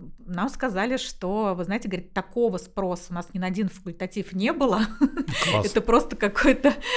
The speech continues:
Speaker 1: да, мы сами, э, здесь все сидим в шоке. А,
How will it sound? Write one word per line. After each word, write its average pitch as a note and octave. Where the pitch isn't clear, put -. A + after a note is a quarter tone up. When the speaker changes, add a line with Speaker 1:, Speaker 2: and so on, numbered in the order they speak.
Speaker 1:
да, G#3
мы F#3+
сами, F#3
э, F3
здесь F#3
все -
сидим F#3+
в -
шоке. C4
А, E3+